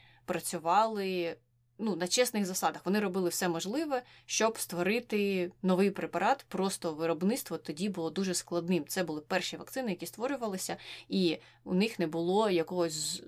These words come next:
злого наміру створити вакцини низької якості.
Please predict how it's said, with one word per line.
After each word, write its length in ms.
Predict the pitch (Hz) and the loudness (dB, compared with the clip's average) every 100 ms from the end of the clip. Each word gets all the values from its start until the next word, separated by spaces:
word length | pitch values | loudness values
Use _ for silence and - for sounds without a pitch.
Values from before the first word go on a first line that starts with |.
| - - | -18 -12
злого 460 | 180 175 196 170 165 | -6 0 2 2 2
наміру 500 | 175 262 254 208 180 | 4 4 2 -2 -6
створити 840 | - 165 170 202 214 196 180 170 - - | -8 -6 -2 -2 -2 -2 0 0 -4 -12
вакцини 600 | - - - 214 220 202 196 _ _ _ - | -8 -4 0 2 2 0 -2 _ _ _ -2
низької 520 | 180 - 190 196 180 | 0 0 0 2 4
якості. 600 | 170 147 - - - - | 4 0 -2 -12 -12 -14